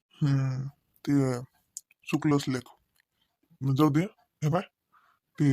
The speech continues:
सकाळी ते पाहुणचार कर. हा? आणि तुला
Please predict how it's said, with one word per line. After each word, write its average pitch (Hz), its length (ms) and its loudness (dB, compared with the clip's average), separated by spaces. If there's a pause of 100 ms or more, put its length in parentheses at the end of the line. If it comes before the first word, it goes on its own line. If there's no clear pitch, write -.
(440)
सकाळी 135 460 2
ते 127 60 0
पाहुणचार 135 360 2
कर. 151 240 -4 (1200)
हा? 156 140 -2 (380)
आणि 143 120 -4
तुला 135 140 -2